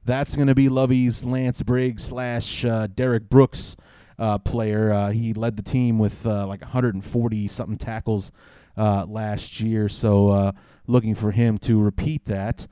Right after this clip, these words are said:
Uh, in the secondary is, uh, where it gets interesting, I guess. Uh, they, they cut Darrelle Revis, and when they did that, they saved themselves sixteen million dollars. That's what he was due to make, uh, in, uh, in twenty fourteen.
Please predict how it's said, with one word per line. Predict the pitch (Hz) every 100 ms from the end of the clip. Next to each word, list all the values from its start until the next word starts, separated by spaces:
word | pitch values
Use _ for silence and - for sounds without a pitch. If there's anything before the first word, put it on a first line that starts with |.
| _ _
Uh, | - 123 127
in | 180
the | 190
secondary | - 240 247 202 185 185 185 196
is, | 170 170 147 -
uh, | 156 139 127
where | 139 147 151
it | 123
gets | 143 -
interesting, | 147 156 139 - 139
I | 131
guess. | 123 131 135 -
Uh, | 131 120
they, | 120
they | 107 110 120
cut | - 190 190
Darrelle | 160 151 151 131 113
Revis, | 120 151 104 104 - - - - -
and | 120
when | 139 156
they | 131
did | 127 151 117
that, | 147 139
they | 127
saved | 120 131 135
themselves | 120 - 117 -
sixteen | - 170 - - 165 165 127 113
million | 127 135 123 110
dollars. | 104 117 113 90
That's | 101 107
what | 113
he | 110
was | 98
due | 104 113
to |
make, | 101 110 104 - _ _ - _ 110
uh, | 101 101
in, | 117 107 104
uh, | 101 104
in | 101 107
twenty | - 117 107
fourteen. | - - 107 104 117 110 - 131 113 101 101